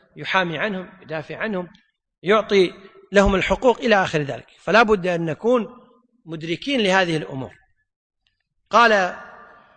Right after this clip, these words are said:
"من أطاع الرسول وحد الله لا يجوز له موالاة من حاد الله ورسوله ولو كان أقرب قريب". ولذلك أيها الإخوة، لا بد أن ندرك أن ال-، المؤمنين،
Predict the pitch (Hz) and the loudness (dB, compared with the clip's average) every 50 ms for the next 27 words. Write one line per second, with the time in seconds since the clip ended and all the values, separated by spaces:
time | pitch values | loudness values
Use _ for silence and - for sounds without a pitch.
0 | _ _ - 208 214 202 180 180 - 247 226 208 208 202 190 185 - - 240 220 | _ _ -6 -2 0 0 0 0 2 2 4 4 2 0 -2 -4 -4 -4 -2 0
1 | 202 208 240 226 - - 202 185 190 185 196 226 269 247 226 240 285 311 302 285 | 2 2 2 2 2 0 0 0 -2 -2 0 2 2 2 4 4 4 4 4 2
2 | 220 233 254 233 214 226 214 202 190 185 170 165 - - _ _ _ _ _ - | 2 0 -2 0 0 2 2 2 2 0 -2 -4 -10 -20 _ _ _ _ _ -6
3 | 180 190 202 208 196 202 226 254 233 208 - 196 185 190 220 214 175 - 196 196 | 0 2 4 6 6 6 6 4 4 2 2 -2 -4 -2 -2 -2 -2 -2 0 2
4 | 202 220 240 254 262 277 277 240 208 226 220 208 202 202 226 240 214 202 190 190 | 2 4 4 4 4 4 2 0 -2 -6 -6 -6 -4 -2 -2 -2 0 0 0 -2
5 | 190 180 160 - - 165 160 156 - _ _ _ _ _ _ _ _ 180 196 196 | -2 -4 -6 -8 -10 -10 -10 -12 -12 _ _ _ _ _ _ _ _ -4 -2 0
6 | 185 160 - - 185 196 185 160 156 170 208 - - 156 156 156 156 139 - - | 0 -2 -2 -2 -2 -2 0 -2 -2 -4 -6 -6 -6 -4 -4 -2 -2 -4 -6 -6
7 | 139 131 127 123 123 120 120 113 113 117 117 - _ _ _ _ _ _ _ _ | -8 -8 -8 -10 -10 -12 -14 -14 -16 -18 -18 -20 _ _ _ _ _ _ _ _
8 | _ _ _ _ _ _ _ _ _ _ _ _ _ _ _ 151 143 151 147 147 | _ _ _ _ _ _ _ _ _ _ _ _ _ _ _ -6 -4 -4 -2 2
9 | 175 214 220 196 - - 180 170 165 190 208 - - 156 151 151 151 - - _ | 2 2 2 2 -2 -4 -4 -4 -2 -2 -2 -2 -4 -8 -8 -8 -10 -16 -20 _
10 | _ _ _ _ _ _ - - 190 220 202 196 202 180 170 175 165 170 202 220 | _ _ _ _ _ _ -8 -4 -2 -2 -2 -2 -2 -2 -2 -2 -2 0 0 0
11 | 175 170 165 156 - - - - _ _ _ _ _ _ _ _ _ - 180 196 | 0 -2 -6 -6 -8 -10 -20 -20 _ _ _ _ _ _ _ _ _ -4 -2 0
12 | 208 202 190 185 175 165 160 151 - - - - - _ _ _ _ _ _ _ | 2 2 4 2 2 2 0 -4 -8 -14 -20 -20 -20 _ _ _ _ _ _ _
13 | _ - 156 156 156 156 147 143 143 139 - - - 143 139 143 151 160 220 190 | _ -10 -6 -4 -2 0 0 0 -2 -4 -6 -10 -12 -8 -6 -4 -2 -2 0 2
14 | 175 185 208 240 240 214 202 208 208 - | 2 4 4 6 4 4 2 0 -4 -8